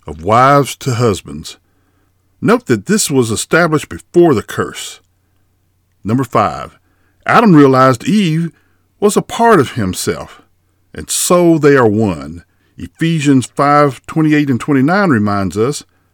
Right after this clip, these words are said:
"So ought men love their wives as their own bodies. He that loveth his wife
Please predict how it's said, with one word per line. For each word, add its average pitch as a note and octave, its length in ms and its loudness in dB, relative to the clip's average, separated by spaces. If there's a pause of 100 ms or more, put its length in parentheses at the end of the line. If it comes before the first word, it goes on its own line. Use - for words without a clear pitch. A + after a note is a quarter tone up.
(420)
"So A#3+ 240 -2
ought A3 220 0
men D#3+ 360 2
love C#3+ 360 0
their E3+ 100 0
wives G2 540 -4 (320)
as G#2+ 140 -4
their G2 140 -6
own C3 220 2
bodies. F2+ 580 -4 (640)
He A3+ 200 -2
that B2+ 180 0
loveth D#3+ 460 -2
his C3 200 -2
wife A#2+ 440 -4